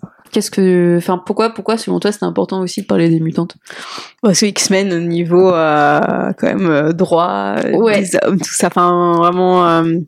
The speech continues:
Speaker 2: niveau engagement,
Speaker 1: Ouais.
Speaker 2: on va dire.
Speaker 1: Ouais.
Speaker 2: Et écriture,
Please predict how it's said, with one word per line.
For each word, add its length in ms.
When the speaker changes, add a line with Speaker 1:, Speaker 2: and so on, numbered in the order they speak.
Speaker 2:
niveau 180
engagement, 460
Speaker 1:
Ouais. 160
Speaker 2:
on 20
va 100
dire. 160
Speaker 1:
Ouais. 200
Speaker 2:
Et 100
écriture, 560